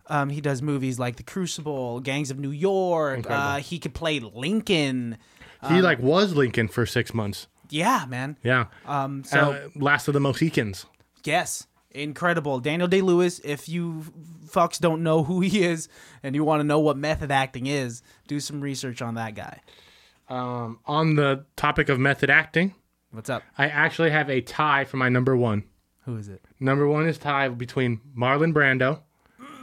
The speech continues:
Speaker 2: and Leonardo DiCaprio.
Speaker 1: Ooh.
Speaker 2: Leonardo DiCaprio and Marlon Brando are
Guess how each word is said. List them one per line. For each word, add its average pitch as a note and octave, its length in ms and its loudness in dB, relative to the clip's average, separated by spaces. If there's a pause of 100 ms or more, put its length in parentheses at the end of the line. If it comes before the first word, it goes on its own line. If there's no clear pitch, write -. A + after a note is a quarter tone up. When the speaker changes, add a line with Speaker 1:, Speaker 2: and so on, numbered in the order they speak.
(240)
Speaker 2:
and C#3 180 4
Leonardo C3+ 420 4
DiCaprio. A2+ 460 0 (200)
Speaker 1:
Ooh. E4+ 280 6 (280)
Speaker 2:
Leonardo F#3 340 6
DiCaprio E3+ 380 4
and D#3 100 2
Marlon D#3 160 2
Brando D3+ 300 4
are D#3 320 2